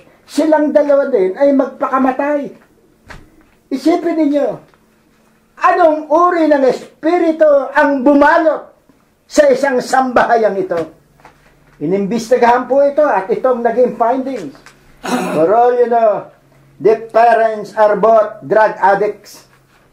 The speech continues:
Kaawa-awa, kahabag-habag na mga bata. At hindi po lamang yaon. Marami pong mga ganyang pangyayari. At kaninang umaga, sa balita po bago kami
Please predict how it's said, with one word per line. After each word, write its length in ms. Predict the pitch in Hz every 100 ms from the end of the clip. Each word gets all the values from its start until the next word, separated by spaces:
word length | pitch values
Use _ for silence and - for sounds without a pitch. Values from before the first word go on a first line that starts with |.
| _ _ _ _ _ -
Kaawa-awa, 880 | 156 170 190 185 196 202 202 185 185
kahabag-habag 640 | 185 190 180 180 185 180 180
na 100 | 180
mga 180 | 175 170
bata. 240 | 185 180 170
At 80 | 214 -
hindi 320 | 254 269 285
po 160 | 285 269
lamang 400 | 285 294 277 285
yaon. 340 | 294 302 202 165 _ _ _ _ _ -
Marami 480 | 233 269 277 277 277
pong 160 | 294
mga 220 | 269 277 294 247
ganyang 400 | 262 311 302 262
pangyayari. 720 | 247 240 269 320 311 - - - _ - - _ _ _ -
At 160 | -
kaninang 480 | - 196 247 262 240
umaga, 720 | 233 247 240 240 226 180 - _ _ _ _ _ _ - - _ _ _ _
sa 160 | - 160
balita 480 | 180 214 214 240 226
po 240 | 226 220
bago 320 | 214 202 208
kami 560 | 208 208 220 208 180